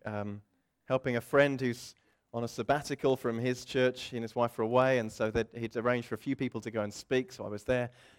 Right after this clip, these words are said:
It's great to be back home again this week, and, uh, wonderful to be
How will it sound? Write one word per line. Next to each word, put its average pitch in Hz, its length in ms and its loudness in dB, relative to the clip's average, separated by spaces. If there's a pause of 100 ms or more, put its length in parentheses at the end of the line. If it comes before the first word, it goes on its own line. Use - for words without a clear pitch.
It's - 100 -20
great 123 220 0
to - 60 -12
be 113 60 -2
back 104 220 -2
home 107 200 -6
again 98 220 -6
this 98 180 -10
week, 85 280 -10 (460)
and, 95 240 -10
uh, 92 220 -8
wonderful 101 340 -8
to - 140 -14
be 95 300 -4